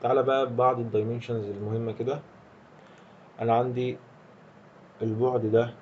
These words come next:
بستة وتلاتين والبعد ده بخمسة وأربعين، فيلا بينا، ده ستة وتلاتين، ده خمسة وأربعين، واللي بعده ده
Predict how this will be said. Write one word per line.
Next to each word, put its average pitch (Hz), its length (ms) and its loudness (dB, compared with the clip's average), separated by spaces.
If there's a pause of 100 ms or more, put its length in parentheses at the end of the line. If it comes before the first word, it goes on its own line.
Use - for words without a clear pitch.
بستة 117 320 -4
وتلاتين 113 580 -2
والبعد 113 440 0
ده 113 80 0
بخمسة 107 400 -6
وأربعين، 92 360 -6 (1120)
فيلا 107 360 0
بينا، 123 340 -4 (960)
ده 110 220 -2 (2000)
ستة 113 300 -8
وتلاتين، 117 560 -8 (1080)
ده 110 180 2 (1800)
خمسة 113 280 -6
وأربعين، 104 480 0 (1800)
واللي 117 500 0
بعده 120 380 2
ده 123 200 2